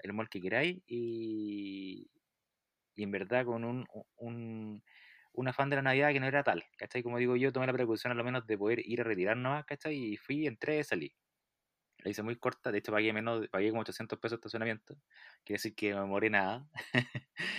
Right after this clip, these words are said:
Entonces, bueno, eso, pero hay gente que fue a hacer vida al mall, pues, ¿cachai? Que fue a pasearse por las tiendas, que fue a entrar a todas las tiendas y que en verdad no tomó las precauciones. Y de hecho mi familia me dijeron,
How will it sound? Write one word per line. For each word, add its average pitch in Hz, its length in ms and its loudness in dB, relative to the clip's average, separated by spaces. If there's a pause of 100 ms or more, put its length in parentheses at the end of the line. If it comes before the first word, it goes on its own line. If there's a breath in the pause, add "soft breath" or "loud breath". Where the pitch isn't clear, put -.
(220 loud breath)
Entonces, 104 1000 2
bueno, 87 220 -2
eso, 87 180 -8
pero 98 140 4
hay 113 60 6
gente 131 280 -2
que 117 80 2
fue 127 120 2
a - 20 -4
hacer 120 180 -2
vida 131 200 6
al 143 80 2
mall, 190 220 2
pues, - 140 -16
¿cachai? 107 280 -4
Que 110 80 -2
fue 120 220 2
a 117 140 6
pasearse 139 360 0
por 139 80 2
las 135 140 -2
tiendas, 139 400 -2
que - 100 -12
fue - 160 -8
a 131 40 -6
entrar 107 220 -4
a 95 40 -2
todas 120 160 2
las 127 160 -2
tiendas 131 480 -2 (480 loud breath)
y 92 100 -8
que 95 60 -2
en 95 60 -2
verdad 101 160 2
no 123 80 0
tomó 120 140 2
las 123 100 0
precauciones. 104 720 -2
Y 95 420 -6
de 98 120 0
hecho 120 180 -2
mi 127 100 -2
familia 127 240 0
me 127 80 0
dijeron, 110 300 -2